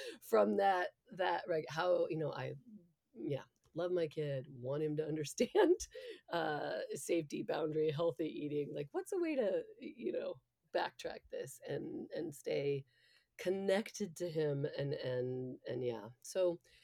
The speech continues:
we, we're all gonna have days where we wish we had done stuff in very different manners, and being able to just come back and say,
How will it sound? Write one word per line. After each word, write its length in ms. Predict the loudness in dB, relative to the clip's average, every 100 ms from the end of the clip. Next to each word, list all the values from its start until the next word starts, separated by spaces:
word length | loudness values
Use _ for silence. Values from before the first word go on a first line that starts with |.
| _ _ -4
we, 420 | 0 0 -2 -4
we're 200 | 0 0 2
all 260 | 4 4 6
gonna 200 | 4 2
have 220 | -2 -2
days 280 | -4 -4 -6
where 180 | -8 -6
we 420 | -4 -6 -6 -10 -10
wish 280 | -8 -8 -6
we 100 | -8
had 140 | -8
done 240 | -6 -6 -8
stuff 300 | -10 -14 -14 _ _ _ _ _ _ -8
in 160 | -8 -4
very 240 | -2 -2
different 360 | -6 -8 -12 -12 _ _ -14 -6
manners, 460 | -6 -6 -10 -8 -6
and 160 | -6 -6
being 200 | -6 -6
able 200 | -8 -8
to 120 | -8
just 220 | -10 -12
come 160 | -12 -12
back 240 | -12 -14 -16
and 100 |
say, 120 | -14